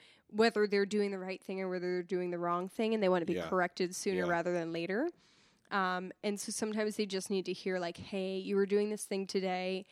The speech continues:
Speaker 1: and it was making other people uncomfortable." I remember, <laughs> I remember,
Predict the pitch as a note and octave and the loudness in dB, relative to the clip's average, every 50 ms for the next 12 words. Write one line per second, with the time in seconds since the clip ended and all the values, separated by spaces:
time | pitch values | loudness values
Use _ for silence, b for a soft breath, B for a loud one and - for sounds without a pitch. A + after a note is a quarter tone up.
0 | b b b b b G#3 G#3 G3+ F3+ G3+ G3 F#3 F#3 G3 G3 G3 F#3 F#3 F#3 F3+ | b b b b b 0 0 0 0 -2 -4 -4 -4 -4 -2 -2 -2 -2 -2 -4
1 | - G3 F#3 G3 F#3+ F#3 F#3+ F3 - - F#3 F3+ - G#3 A3 G#3+ G3+ G3+ G3 G3 | -4 -4 -2 -2 -4 -4 -6 -6 -6 -6 -6 -4 -2 0 0 0 0 0 -2 -6
2 | F#3 F3 F#3+ B3+ C#4+ - - - _ - G4+ F4 B3+ G#3+ G#3+ G#3 G3+ G3+ G3+ G3+ | -4 -2 0 0 0 -2 -6 -10 _ 0 0 2 2 2 0 0 -2 -2 -2 -2
3 | G3 F#3+ | -2 -4